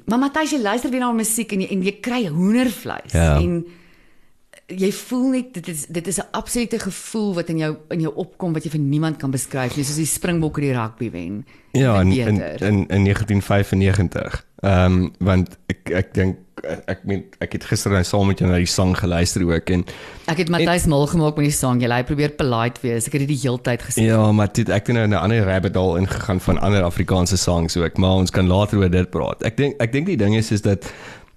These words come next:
Speaker 2: eh, as ons gaan kyk na daai, dan ons het, ons het nou Woensdag gepraat met, met Johan Wolfhard oor die geskiedenis van die vlag en dit en dat.
Speaker 1: Mm.
Speaker 2: En, en hy het iets gesê, maar wat ek onthou van een van my geskiedenisonderwysers op skool wat gesê het dat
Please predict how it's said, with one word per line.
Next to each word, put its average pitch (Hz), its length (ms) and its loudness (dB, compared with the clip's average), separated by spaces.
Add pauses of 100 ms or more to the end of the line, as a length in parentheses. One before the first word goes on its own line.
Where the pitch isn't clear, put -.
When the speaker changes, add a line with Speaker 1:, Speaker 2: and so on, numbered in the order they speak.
Speaker 2:
eh, 113 80 -4 (140)
as 117 160 0
ons 147 120 -2
gaan 131 180 2
kyk - 240 0
na 123 120 2
daai, 95 520 4 (200)
dan 95 360 2 (140)
ons 101 120 0
het, 113 120 0 (260)
ons - 140 0
het 110 120 -2
nou 110 140 2
Woensdag 98 420 0
gepraat 101 440 0
met, 95 180 2 (360)
met 92 180 4 (180)
Johan 95 320 4
Wolfhard 92 560 0
oor 95 60 2
die 92 100 2
geskiedenis 95 520 0
van 92 120 0
die 90 80 2
vlag - 500 -2 (100)
en 90 140 0
dit 85 160 0
en 90 120 2
dat. 85 200 2
Speaker 1:
Mm. 131 160 0
Speaker 2:
En, 98 280 2
en 101 140 2
hy 95 80 2
het 127 140 0
iets - 320 -4 (320)
gesê, 110 640 2 (540)
maar 104 220 2
wat 104 140 0
ek 113 160 -2
onthou 104 300 2
van 101 200 -2
een 95 120 2
van 98 160 0
my 95 180 4
geskiedenisonderwysers 92 1080 0
op - 100 -6
skool 107 400 2
wat 85 160 0
gesê 95 360 0
het 92 80 4
dat 95 300 0